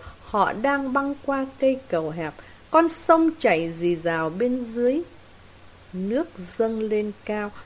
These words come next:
do những cơn mưa mùa đông. Chỉ còn một đoạn đường ba mươi mét.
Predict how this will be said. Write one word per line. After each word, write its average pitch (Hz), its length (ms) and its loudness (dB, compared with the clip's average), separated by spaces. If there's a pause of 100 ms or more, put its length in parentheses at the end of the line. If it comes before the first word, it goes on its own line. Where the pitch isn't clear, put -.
(120)
do 302 80 4
những 302 300 2 (260)
cơn 277 540 2
mưa 262 340 0 (300)
mùa 147 220 -6 (100)
đông. 196 240 -6 (1700)
Chỉ 233 120 0
còn 233 220 6
một 214 80 4
đoạn 202 460 4
đường 190 360 4
ba 269 120 -2
mươi 302 340 0
mét. 320 260 -2